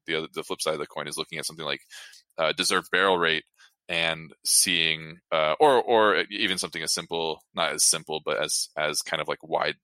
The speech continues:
widely known as expected, uh, weighted on base average, and looking at those, uh, having them in one spot and being able to look at it all at once and just being like,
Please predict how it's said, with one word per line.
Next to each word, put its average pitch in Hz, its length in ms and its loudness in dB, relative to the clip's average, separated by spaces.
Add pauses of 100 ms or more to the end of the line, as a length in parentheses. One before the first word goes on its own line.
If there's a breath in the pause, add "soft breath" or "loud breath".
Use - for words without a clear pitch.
(120)
widely 80 320 -2
known 80 280 -4
as 76 240 0
expected, 78 680 -2 (560 loud breath)
uh, 76 140 -2
weighted 80 300 0
on 78 140 0
base 82 300 2
average, 78 580 -2
and 80 120 -6
looking 82 280 -4
at 71 160 -2
those, 78 500 0 (400 loud breath)
uh, 76 140 2
having 101 320 2
them 90 180 0
in 90 220 -4
one 104 180 2
spot 92 500 4
and 87 120 -8
being 87 180 -2
able 85 140 -6
to - 120 -10
look 87 220 -6
at 80 100 0
it 80 60 -6
all 82 240 0
at 76 100 -6
once 78 560 -2
and 80 100 -12
just 78 160 -10
being 78 120 -10
like, 71 160 -6